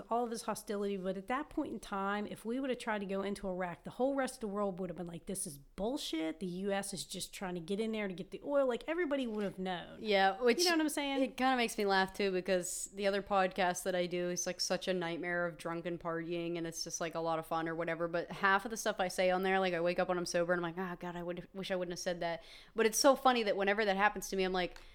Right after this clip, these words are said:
Speaker 2: "Well, you know, it could be worse. I could be, you know, Donald Rumsfeld when he got on A B C and was like, 'We know where they are,'" <laughs> like, talking about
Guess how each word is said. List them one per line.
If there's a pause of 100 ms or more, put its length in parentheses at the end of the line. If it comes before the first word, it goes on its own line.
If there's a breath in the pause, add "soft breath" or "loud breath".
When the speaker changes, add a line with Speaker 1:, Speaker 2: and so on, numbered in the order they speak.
(180 loud breath)
Speaker 2:
"Well,
you
know,
it
could
be
worse.
I
could
be,
you
know,
Donald
Rumsfeld
when
he
got
on
A
B
C
and
was
like, (160)
'We
know
where
they
are,'"
<laughs>
like,
talking
about